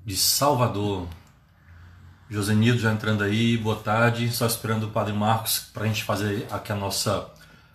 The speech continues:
live oracional, nossa conversa de hoje. Então, quem vai chegando por aí já vai logo chamando outras pessoas pra tá aqui na live conosco. Deixa eu já então aqui fixar o comentário pra vocês saberem do que se trata.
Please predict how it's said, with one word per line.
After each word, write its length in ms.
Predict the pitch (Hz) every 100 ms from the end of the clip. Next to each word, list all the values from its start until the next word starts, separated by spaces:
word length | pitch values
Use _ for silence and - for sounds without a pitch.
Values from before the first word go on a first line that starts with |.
| - 101
live 240 | 104 104
oracional, 680 | 107 98 104 92 113 120 113
nossa 180 | 101 -
conversa 460 | - 87 92 -
de 100 | 87
hoje. 500 | 101 123 123 127 131 - _ - - - - - - - - - - _ -
Então, 380 | 120 123 123 120
quem 180 | 131
vai 160 | 131 135
chegando 360 | - 127 131 127
por 180 | 135
aí 180 | 127 135
já 160 | 127 127
vai 160 | 131
logo 180 | 127 127
chamando 520 | - 143 117 113 123
outras 260 | 120 120 117
pessoas 560 | - 101 - 117 120 -
pra 180 | 135
tá 100 | 131 127
aqui 100 | 135
na 120 | 131
live 240 | 131 120
conosco. 540 | - 113 123 135 - - - - - - - -
Deixa 300 | 101 104 117
eu 40 | 101
já 160 | 113
então 220 | 113 - 110
aqui 220 | 107 110
fixar 480 | - 139 - - 113
o 80 |
comentário 800 | - 110 92 - 113 131 135 139 - - - - - - - - - - -
pra 140 | 110
vocês 360 | 101 110 - 117
saberem 520 | - 101 104 120 120
do 120 | 110
que 200 | - 127
se 180 | 120 104
trata. 500 | - 95 87 -